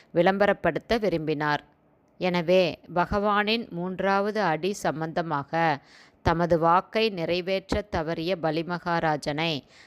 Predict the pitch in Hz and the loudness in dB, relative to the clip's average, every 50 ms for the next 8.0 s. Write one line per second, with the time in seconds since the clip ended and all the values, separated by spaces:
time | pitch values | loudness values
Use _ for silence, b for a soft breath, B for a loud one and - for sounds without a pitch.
0 | B B B 151 165 156 185 196 202 208 214 220 196 170 160 156 - - 185 202 | B B B 0 0 2 2 2 2 2 2 0 0 -2 -4 -4 -4 -4 -4 -4
1 | 196 - 185 165 170 170 190 196 - - 180 165 165 151 165 165 170 170 160 143 | -2 0 0 0 0 0 -2 -4 -4 -2 -2 -2 -2 -2 -2 -2 0 0 -2 -2
2 | 151 147 151 147 139 175 202 208 196 165 151 165 147 143 131 143 151 175 180 165 | -2 -2 -2 -2 0 -2 -2 -2 -4 -4 -2 0 0 0 -2 -2 0 2 2 2
3 | 147 139 156 185 220 208 175 139 156 147 151 - - 160 139 143 120 139 139 - | 2 0 -2 -4 -4 -4 -4 -2 -2 -4 -4 -4 -6 -4 -4 -4 -2 -4 -6 -6
4 | - _ _ _ _ _ _ _ _ _ _ _ _ _ _ _ _ _ _ _ | -8 _ _ _ _ _ _ _ _ _ _ _ _ _ _ _ _ _ _ _
5 | B B B B B B B B B B 170 180 185 208 226 214 220 214 220 220 | B B B B B B B B B B 4 4 6 4 4 4 2 2 2 2
6 | 220 226 226 202 170 160 151 175 165 165 139 156 165 165 165 156 139 - _ _ | 0 0 0 0 0 0 -2 -2 -4 -4 -2 -2 0 0 0 0 -2 -6 _ _
7 | - 180 170 170 190 208 214 214 - - 185 170 156 - - - 170 170 160 | -4 -2 -2 -2 -2 -4 -6 -8 -6 -6 -4 -4 -2 0 0 0 0 0 -2